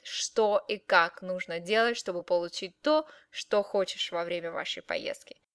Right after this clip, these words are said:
Заказать курс и забыть о суматохе и неуверенности перед поездкой. Прямо сейчас вы можете перестать тратить своё драгоценное время на тысячи и тысячи сайтов,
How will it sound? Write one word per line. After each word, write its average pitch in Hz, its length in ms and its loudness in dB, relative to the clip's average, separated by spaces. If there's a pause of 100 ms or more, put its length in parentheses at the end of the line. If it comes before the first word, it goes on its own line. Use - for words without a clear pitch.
(260)
Заказать 208 640 2
курс 359 460 -2
и 339 140 -2
забыть 226 440 2
о 190 80 -2
суматохе 180 640 -6
и 220 240 -10
неуверенности 190 720 -4
перед - 380 -10
поездкой. - 520 -12 (480)
Прямо 349 300 6
сейчас - 560 -4
вы 202 80 -4
можете 196 360 -4
перестать 254 680 0
тратить 170 340 0
своё 180 220 0
драгоценное 240 680 2
время 247 320 2
на 185 160 0
тысячи 247 560 -4
и 190 80 -8
тысячи - 380 -8
сайтов, - 460 -4